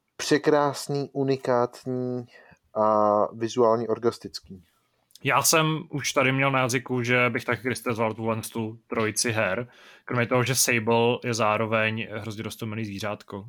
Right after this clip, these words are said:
Speaker 2: ale nevím, co to je přesně česky, myslím, že to je kuna. Eh, taková kožíškatá. Ale, eh,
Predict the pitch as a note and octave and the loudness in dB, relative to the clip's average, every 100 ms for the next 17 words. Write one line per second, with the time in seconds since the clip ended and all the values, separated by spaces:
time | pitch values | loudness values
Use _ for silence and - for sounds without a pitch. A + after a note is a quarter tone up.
0 | - G2+ G2+ G2+ G#2 F#2+ A2 A2 G#2+ - | -14 -12 -10 -10 -12 -14 -16 -12 -12 -12
1 | G#2+ G#2+ G#2+ - - G2 G2+ - G2 F#2+ | -16 -12 -10 -10 -8 -12 -10 -12 -12 -12
2 | G#2 G2+ G2 A2 G2+ F2+ - - - - | -8 -8 -8 -10 -10 -12 -18 -18 -18 -10
3 | B2 G#2 G2+ G#2 G#2 - - - G#2+ - | -2 0 2 0 -2 -8 -16 -16 -16 -10
4 | G#2 G2+ G#2 G2+ G#2 - G2+ - - - | -8 -8 -8 -12 -10 -12 -12 -12 -14 -20
5 | - - - - A2 G#2 G#2 G#2+ G#2+ G#2+ | -20 -20 -20 -8 -4 0 2 2 2 2
6 | G#2+ A2 | 0 -2